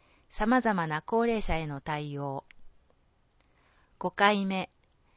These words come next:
二月九日火曜日、午後一時三十分から三時三十分まで。まとめ。なお、施設での傾聴体験を、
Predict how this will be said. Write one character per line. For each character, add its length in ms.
二 140
月 300
九 120
日 140
火 140
曜 240
日、 200
午 140
後 120
一 200
時 120
三 240
十 140
分 320
か 160
ら 160
三 280
時 100
三 240
十 140
分 320
ま 140
で。 200
ま 120
と 220
め。 240
な 220
お、 140
施 180
設 300
で 100
の 140
傾 240
聴 260
体 240
験 380
を、 180